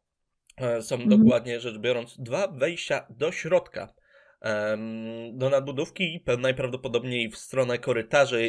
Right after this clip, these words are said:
Speaker 1: i jakichś pokoi mieszkalnych. Em, są też drabinki, e, prowadzące na, e, pokład górny oraz schody po-,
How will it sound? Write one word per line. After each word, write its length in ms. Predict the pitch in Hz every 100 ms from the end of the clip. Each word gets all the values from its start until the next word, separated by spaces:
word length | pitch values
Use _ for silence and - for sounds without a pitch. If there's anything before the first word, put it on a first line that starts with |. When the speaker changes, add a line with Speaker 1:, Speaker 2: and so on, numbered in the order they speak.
| -
Speaker 1:
i 460 | 113 110 110 107 98
jakichś 280 | 113 - 117
pokoi 380 | - 120 131 120
mieszkalnych. 640 | 120 - 127 113 143 277 - - - - -
Em, 240 | 120 113 117 123 123 120
są 160 | - 214
też 160 | 196
drabinki, 760 | 139 143 123 131 131 170 190 _ _ _ _ _ _ _ _ _ -
e, 200 | 131 123
prowadzące 640 | 123 123 117 135 - 123
na, 420 | 123 113 117 113 -
e, 220 | 117 110
pokład 420 | 113 160 139 110
górny 380 | 123 151 185 214
oraz 260 | 165 170
schody 340 | - - 160 123
po-, 240 | - 113